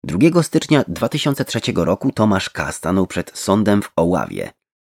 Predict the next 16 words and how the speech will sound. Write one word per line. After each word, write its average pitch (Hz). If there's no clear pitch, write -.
również 139
oskarżony 104
o 92
gwałt 82
z -
sierpnia -
tysiąc 76
dziewięćset 120
dziewięćdziesiątego 78
szóstego 55
roku. 50
Ofiarą 165
była 143
siedemnastoletnia 110
Bożena 85
H. -